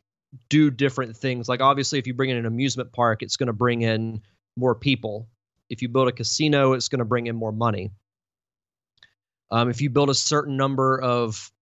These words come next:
police stations, you get a police headquarters. Same thing with your fire department. Um, once you get to a city, I think it is, you get a bank, and then you can take out a loan, which you have to be very careful with because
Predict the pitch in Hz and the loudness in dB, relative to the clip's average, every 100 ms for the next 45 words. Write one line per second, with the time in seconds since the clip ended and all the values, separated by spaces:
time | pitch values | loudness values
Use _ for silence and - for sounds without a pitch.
0 | _ _ - 127 139 131 147 139 127 143 | _ _ -8 -2 0 0 2 2 2 -2
1 | 131 117 120 127 123 - 113 123 120 110 | -4 -4 0 0 0 -6 -10 -8 -6 -2
2 | 135 120 - 117 113 110 120 110 107 117 | -4 -4 -6 -4 -4 -6 -4 -4 -2 -2
3 | 107 104 110 139 139 131 113 113 - - | -2 -4 -2 2 4 2 0 -2 -2 -8
4 | - _ _ _ _ _ _ _ _ _ | -16 _ _ _ _ _ _ _ _ _
5 | _ _ _ _ _ - 135 127 123 127 | _ _ _ _ _ -2 2 4 4 2
6 | 120 107 - - 156 135 165 143 170 175 | -2 -4 -10 -14 -6 -2 0 0 0 0
7 | 165 143 165 - 147 - - 156 156 175 | 0 0 -2 -2 -2 0 0 0 0 0
8 | 180 147 160 - 190 202 190 190 190 135 | -2 -2 -4 -2 -2 0 0 0 0 0
9 | 143 135 131 127 - 127 110 123 131 139 | 0 4 4 2 -2 -6 -2 0 0 -2
10 | - - _ _ _ 113 117 123 123 113 | -12 -20 _ _ _ -8 -6 -2 -2 -2
11 | 123 110 123 127 120 107 107 110 131 147 | -4 -4 -2 0 0 0 0 0 0 -2
12 | 131 123 110 123 113 113 117 113 110 113 | -6 -8 -6 -2 -2 -2 -2 0 2 0
13 | 107 113 104 123 123 131 131 120 110 110 | 0 -4 -2 0 2 2 2 -2 -2 -2
14 | 98 - | -2 -6